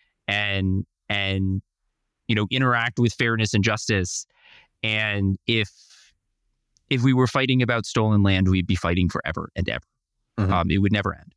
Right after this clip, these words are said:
Speaker 1: Um, so with that caveat,
Speaker 2: Right.
Speaker 1: both the terms Israel and Palestine are extremely old in their original forms. Um, generally speaking, scholars figure that the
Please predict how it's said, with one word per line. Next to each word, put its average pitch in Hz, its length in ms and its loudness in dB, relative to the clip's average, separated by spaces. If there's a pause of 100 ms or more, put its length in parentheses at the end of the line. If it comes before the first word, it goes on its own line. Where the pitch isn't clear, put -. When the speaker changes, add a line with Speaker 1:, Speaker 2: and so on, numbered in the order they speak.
(220)
Speaker 1:
Um, 104 200 -2
so 110 320 -2 (200)
with 127 140 0
that 160 220 -2
caveat, 123 680 -2 (120)
Speaker 2:
Right. 76 200 -4 (100)
Speaker 1:
both 190 360 0
the 202 100 -2
terms 160 520 -2
Israel 135 480 0
and 117 160 4
Palestine 104 680 0
are 92 120 2
extremely 107 640 2
old 98 420 0
in 92 100 4
their 92 180 2
original 87 460 0
forms. - 500 -10 (180)
Um, 95 640 0
generally 139 440 0
speaking, 123 460 0
scholars 110 540 0
figure 104 320 0
that 95 160 0
the 98 140 0